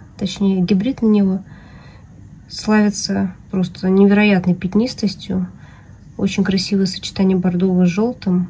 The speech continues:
Посмотрите, какая резная рваная губа. Она вся пятнистая. Разделена на две половинки, жёлтая и белая.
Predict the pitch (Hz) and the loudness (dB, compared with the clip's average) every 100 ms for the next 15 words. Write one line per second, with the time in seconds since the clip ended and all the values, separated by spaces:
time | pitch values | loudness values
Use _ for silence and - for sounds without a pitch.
0 | - - 202 202 - - 185 190 185 202 | -8 -4 -2 -2 -4 -4 -2 0 2 2
1 | 214 185 190 190 175 180 175 175 175 - | 4 2 2 2 2 0 0 2 0 -4
2 | - - - - 190 185 180 185 - 180 | -14 -20 -20 -10 -4 -2 -2 -6 -8 -6
3 | 208 269 - - 208 185 - - - - | -4 -4 -6 -4 -4 -4 -10 -20 -20 -20
4 | - - - - - - - - - - | -20 -20 -20 -20 -20 -20 -20 -20 -20 -20
5 | - - - - - 196 180 190 196 190 | -20 -20 -20 -20 -6 -2 0 2 4 4
6 | 190 185 180 180 185 185 185 185 202 285 | 4 4 2 2 0 0 2 4 2 0
7 | - 190 175 196 285 - 196 175 208 190 | 0 2 2 2 -2 -2 0 2 2 4
8 | 170 165 160 170 | 4 2 0 -2